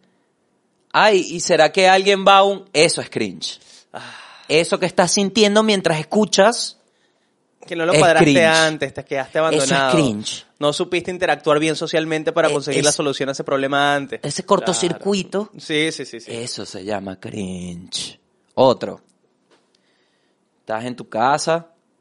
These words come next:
Speaker 1: la persona que te gusta la lograste persuadir de que se uniera a tu equipo de biología.
Speaker 2: O-, ok.
Speaker 1: Y la práctica científica la van a hacer en tu casa.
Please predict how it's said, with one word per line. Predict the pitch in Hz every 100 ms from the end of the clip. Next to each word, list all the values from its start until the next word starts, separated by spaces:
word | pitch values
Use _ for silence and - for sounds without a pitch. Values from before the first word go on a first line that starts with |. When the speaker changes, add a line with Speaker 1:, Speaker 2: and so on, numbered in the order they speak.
| _ _ _ _ _ _ _ _ _ _
Speaker 1:
la | 113 110 113 95
persona | - 107 107 143 151 175
que | 175 156
te | 156
gusta | 151 156 151 - 147 190 _ _ _ _
la | - 110
lograste | 110 110 110 107 135
persuadir | 143 139 - 120 143 196 190
de | 120 110 104
que | - 131
se | -
uniera | 120 135 160
a |
tu | 180
equipo | 170 156 190
de | 190
biología. | 175 156 165 175 113 - _
Speaker 2:
O-, | 156 147 147
ok. | 131 _ 117 107 131 233 262 _ _ _ -
Speaker 1:
Y |
la | 110 107
práctica | 120 123 - 156 175
científica | 180 175 170 196 202 185 202
la | 127
van | 117
a |
hacer | 131 127
en | 127 123
tu | 117
casa. | 107 104 - 104 101